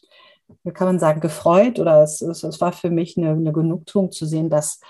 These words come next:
man mit diesen, ähm, Machtspielen nicht, äh, immer vorankommt.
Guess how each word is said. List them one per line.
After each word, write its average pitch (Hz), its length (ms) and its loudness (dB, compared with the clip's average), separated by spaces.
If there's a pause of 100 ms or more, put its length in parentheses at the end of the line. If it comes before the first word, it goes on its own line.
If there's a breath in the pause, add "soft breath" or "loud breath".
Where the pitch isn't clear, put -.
(260 loud breath)
man 165 160 -2
mit 160 200 -4
diesen, 160 600 0
ähm, 139 440 -6
Machtspielen 170 1000 -2
nicht, - 420 -6
äh, 135 240 -6 (140)
immer 135 180 -4
vorankommt. - 800 -12